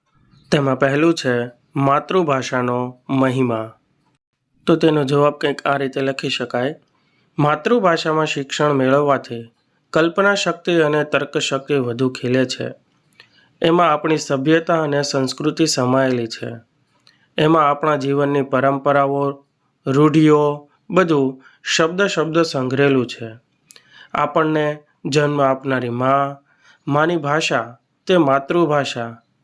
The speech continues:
અને આ અનાજ પકવીને પોષનારીને, વૃક્ષો, વનરાજીને ખીલવનારી ધરતી માતા માટે આ ત્રણેયનું સ્થાન બીજું કોઈ જ ન લઈ શકે.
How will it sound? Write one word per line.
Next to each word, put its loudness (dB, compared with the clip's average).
અને 2
આ 0
અનાજ 0
પકવીને -2
પોષનારીને, 0
વૃક્ષો, 0
વનરાજીને 2
ખીલવનારી 2
ધરતી -2
માતા 0
માટે -2
આ 2
ત્રણેયનું 0
સ્થાન 0
બીજું 0
કોઈ 4
જ -2
ન 0
લઈ 2
શકે. -6